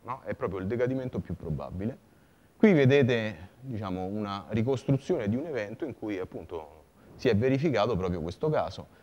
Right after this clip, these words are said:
Abbiamo un, qui in questo caso era un, un K che è decaduto molto vicino al punto di interazione, quindi possiamo dire che era un K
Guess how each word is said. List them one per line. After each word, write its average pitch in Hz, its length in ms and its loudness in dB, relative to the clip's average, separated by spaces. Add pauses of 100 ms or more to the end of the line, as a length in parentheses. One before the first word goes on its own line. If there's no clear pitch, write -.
(100)
Abbiamo 92 380 0
un, 85 500 -4 (600)
qui 117 200 4
in 104 220 -4
questo 110 300 0
caso 113 320 4
era 92 180 0
un, 87 1000 -4
un 87 360 -4
K 110 400 2
che 85 60 0
è 82 40 0
decaduto 87 480 2
molto 101 360 -2
vicino 87 580 -4 (360)
al 82 120 -4
punto 87 280 -4
di 82 100 0
interazione, 82 640 -4
quindi 82 260 -2
possiamo 82 440 -6
dire 85 200 0
che 78 120 -6
era 76 140 -8
un 73 120 -12
K 80 160 -8